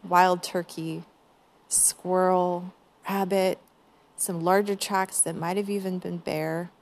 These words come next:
or bobcat. And they were going in all different directions, you know, crisscrossing over each other. And just having these tangible reminders that I'm accompanied,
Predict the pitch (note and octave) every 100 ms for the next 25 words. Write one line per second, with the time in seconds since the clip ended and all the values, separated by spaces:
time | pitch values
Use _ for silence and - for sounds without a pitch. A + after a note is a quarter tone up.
0 | _ _ - E3 F3 E3 - - - -
1 | _ _ _ _ _ _ _ _ _ _
2 | _ _ - - F#3+ F#3+ F#3+ F#3 F#3 F3+
3 | E3+ - F3+ F#3 F3 D#3 - - - F3
4 | F#3 - F#3 F3 E3+ F3 _ _ _ _
5 | _ _ _ _ - G#3+ F#3+ - F#3 F3
6 | - F#3 E3 E3 E3 E3 F3 - - E3+
7 | - - _ _ _ _ _ _ _ _
8 | _ _ - G3+ G3 G#3 - G3+ F#3+ G3
9 | F#3 F3 - F3 E3+ E3+ E3 D#3+ - E3
10 | - _ _ _ _ _ _ _ _ _
11 | _ _ _ _ _ _ _ - F#3 F3+
12 | F#3+ F#3+ E3+ - - F3 F3 E3+ - E3+
13 | E3+ D#3+ D#3+